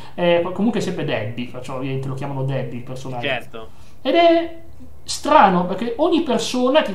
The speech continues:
Speaker 1: eh, sui Silent Hill ti droppa la notizia importante che ogni persona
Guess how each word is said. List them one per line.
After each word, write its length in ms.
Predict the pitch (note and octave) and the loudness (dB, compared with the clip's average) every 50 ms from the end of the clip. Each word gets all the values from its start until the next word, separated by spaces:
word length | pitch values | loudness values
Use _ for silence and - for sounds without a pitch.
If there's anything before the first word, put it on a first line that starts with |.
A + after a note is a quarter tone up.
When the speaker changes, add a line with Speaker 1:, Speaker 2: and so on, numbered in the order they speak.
| F3+ - | -6 -2
Speaker 1:
eh, 180 | F#3 F3+ F3+ | 0 0 0
sui 200 | F3 - A3 C4+ C4 | 0 0 0 0 0
Silent 340 | - G3 F#3 F#3+ A3 A#3+ - | 0 0 0 2 2 2 2
Hill 120 | B3 A#3+ | 0 0
ti 120 | - G#3 E3+ | 0 -2 0
droppa 360 | F3 F#3+ G#3 - - - C#3+ | 4 6 6 4 4 0 -4
la 60 | C3+ | -4
notizia 420 | C#3+ D#3 - - G3 F3 - - | -4 -4 -4 -4 -4 -4 -4 -4
importante 680 | C3 C3+ C3+ - - - G3 C#3 B2 C3+ D3 - - F3+ | -4 -4 -4 -4 -4 -2 -2 -2 -2 -2 -4 -4 -4 -4
che 120 | F3+ - F3 | -2 0 0
ogni 220 | A#3+ C4+ G#3+ E3+ | 2 2 0 0
persona 720 | - D#3+ D#3 D3+ - - G#3+ F#3+ C#3+ A#2+ B2 C#3+ F3 - | -2 -4 -6 -6 -6 -2 -2 0 0 0 -2 -4 -6 -6